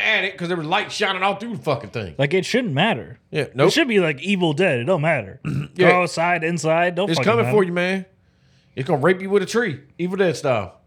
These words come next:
Speaker 2: Good.
Speaker 1: Shit happens. I mean, I don't know what the evil does. Like,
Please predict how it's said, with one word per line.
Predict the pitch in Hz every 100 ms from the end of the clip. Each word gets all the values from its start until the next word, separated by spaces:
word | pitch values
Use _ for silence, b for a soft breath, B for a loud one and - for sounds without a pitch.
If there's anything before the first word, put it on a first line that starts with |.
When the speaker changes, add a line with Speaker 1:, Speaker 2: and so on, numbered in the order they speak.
| _ _ - -
Speaker 2:
Good. | 240 269 262 _ -
Speaker 1:
Shit | 143 170
happens. | 226 254 214 196 - _ _
I | 156
mean, | 208 -
I | 214 370
don't | 403
know | 359 349
what | 349
the | 349 -
evil | 285 254 226
does. | 196 220 285 285
Like, | 247 240 214 -